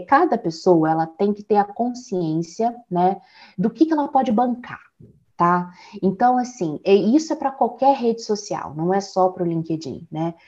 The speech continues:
Você tem que ter clareza das batalhas que você quer comprar e do que você pode bancar. Vai ter certos posicionamentos que, é claro, eu hoje, por exemplo, né,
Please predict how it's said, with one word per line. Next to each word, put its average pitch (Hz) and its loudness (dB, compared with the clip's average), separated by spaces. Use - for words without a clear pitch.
Você 302 -8
tem 330 2
que 349 -2
ter 285 2
clareza 220 2
das 196 0
batalhas 208 0
que 240 -4
você 208 -2
quer 196 -2
comprar 160 0
e 196 2
do 180 0
que 185 -2
você 185 -2
pode 175 -2
bancar. 160 -6
Vai 359 8
ter 320 4
certos 247 2
posicionamentos 180 0
que, 269 0
é - 4
claro, 175 -2
eu 226 6
hoje, 165 4
por 170 -4
exemplo, 156 -8
né, 202 2